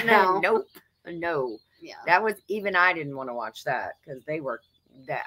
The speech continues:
Speaker 1: I had a C-section with them. So, no, you didn't wanna see that. <laughs>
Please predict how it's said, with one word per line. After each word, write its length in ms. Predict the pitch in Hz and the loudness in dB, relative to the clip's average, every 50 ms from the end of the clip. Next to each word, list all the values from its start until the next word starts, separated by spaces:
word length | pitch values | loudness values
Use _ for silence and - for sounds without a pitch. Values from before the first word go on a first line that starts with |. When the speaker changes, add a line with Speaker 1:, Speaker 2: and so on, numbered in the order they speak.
| - | 0
Speaker 1:
I 140 | 151 156 175 | 0 0 0
had 100 | 165 139 | 0 -4
a 60 | 135 | -6
C-section 640 | 143 - 185 170 147 - 139 123 120 - - 143 131 | -6 -8 -8 -8 -6 -6 -6 -6 -6 -8 -10 -12 -12
with 140 | 123 120 - | -12 -14 -10
them. 280 | 127 123 110 101 104 131 - | -10 -10 -10 -10 -14 -18 -14
So, 400 | - - - 151 139 131 123 120 117 | -10 -4 -2 -2 -2 -2 -4 -6 -8
no, 240 | 139 147 113 78 - - _ - | -10 -10 -10 -10 -12 -18 _ -4
you 140 | 156 170 | -2 -2
didn't 220 | 165 156 139 123 131 | 0 0 -2 -4 -6
wanna 160 | 127 117 123 | -8 -8 -8
see 220 | 131 - 131 117 - | -10 -10 -10 -10 -8
that. 300 | - 87 76 - - - _ _ _ _ | -8 -8 -8 -8 -12 -16 _ _ _ _
<laughs> 380 | 190 180 175 160 - - - | -10 -10 -8 -6 -6 -6 -6